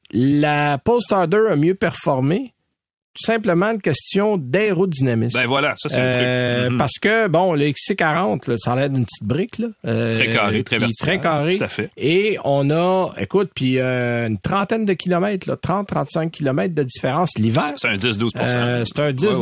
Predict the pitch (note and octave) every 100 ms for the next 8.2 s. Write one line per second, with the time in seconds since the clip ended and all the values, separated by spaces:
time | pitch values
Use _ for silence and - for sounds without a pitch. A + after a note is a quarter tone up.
0 | G#3 F#3+ - E3 - F#3+ G3+ D#3+ D3 C3
1 | B2+ B2+ A#2 - - C3 E3 G3+ C3+ D3
2 | - - D#3 - - C3 - B3 A3+ F#3
3 | D#3+ D3 - C3+ - - - - - -
4 | - - B2 F3 F#3+ _ _ - E3+ D#3+
5 | D#3+ D3+ F#3 A#3 A3+ D#3+ E3 C#3+ - F#3+
6 | B3+ A3+ G3+ - C#3 C#3+ E3 D3 E3+ F#3+
7 | F#3 F#3+ F3 A#3 E3 E3+ D3+ C3+ B2+ B2+
8 | F#3+